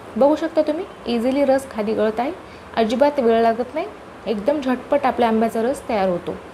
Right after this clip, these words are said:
आणि आंब्याचा रस मी या ठिकाणी काढून घेतलेला आहे. बघू शकता तुम्ही, एकदम घट्ट आणि एकदम स्मूथ असा आपला हा आंब्याचा रस तयार झालेला आहे. आता यामध्ये आपल्याला चिमूटभर मीठ टाकायचं आहे. त्याचबरोबर मी या ठिकाणी बारीक पिठी साखर टाकत आहे, चार चमचे.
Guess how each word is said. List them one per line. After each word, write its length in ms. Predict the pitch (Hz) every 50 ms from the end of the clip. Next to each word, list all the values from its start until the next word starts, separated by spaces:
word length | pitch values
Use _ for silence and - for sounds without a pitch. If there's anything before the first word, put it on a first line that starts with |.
| - - - - - - - - - - - - - - - - -
आणि 160 | - 214 214
आंब्याचा 340 | 220 214 208 208 202 208 214
रस 180 | 208 233 220 - 233
मी 100 | 233 233
या 60 | 220
ठिकाणी 280 | 220 226 220 247 311
काढून 340 | 359 - - 208 196 202 196
घेतलेला 320 | 190 185 190 - 190 175 175
आहे. 80 | 185 - - - - -
बघू 200 | 226 277 302 339
शकता 260 | 349 339 339 - 320 311
तुम्ही, 220 | 320 320 320 302
एकदम 300 | 285 220 214 285 294 285
घट्ट 400 | 240 214 233 247 240 - - -
आणि 240 | 285 277 277 302 311 302 - -
एकदम 280 | - 214 208 208 269 277
स्मूथ 380 | 269 - - 262 262 285 302 269
असा 220 | 277 262 269 254
आपला 180 | 233 226 - 233
हा 160 | 226 233 247
आंब्याचा 420 | 240 214 208 214 208 208 220 208 208
रस 180 | 240 311 311 - -
तयार 240 | 247 214 202 196 196
झालेला 300 | 208 214 190 190 190 185
आहे. 100 | 185 185 185 - - - - - - - - - - - - - - -
आता 200 | - 208 208 233
यामध्ये 380 | 233 233 226 214 220 220 208 214
आपल्याला 260 | 208 208 220 262 320 415 - - - - - -
चिमूटभर 380 | 233 214 214 208 208 247 285
मीठ 180 | 269 254 254 247 -
टाकायचं 340 | 262 247 - 254 254 - 277
आहे. 120 | 269 330 415 - - - - - - - - - - - -
त्याचबरोबर 520 | 277 285 302 302 302 311 311 320 302 320
मी 120 | 311 302 294
या 80 | 277 269
ठिकाणी 300 | 262 277 269 285 285 311
बारीक 300 | 262 226 220 214 254 254 - - -
पिठी 220 | - 240 247 254 262
साखर 300 | - 269 247 247 262 262
टाकत 280 | 247 254 - 262 262
आहे, 120 | 285 330 359 - - -
चार 180 | 233 202 202
चमचे. 360 | 196 - 220 214 220 220 302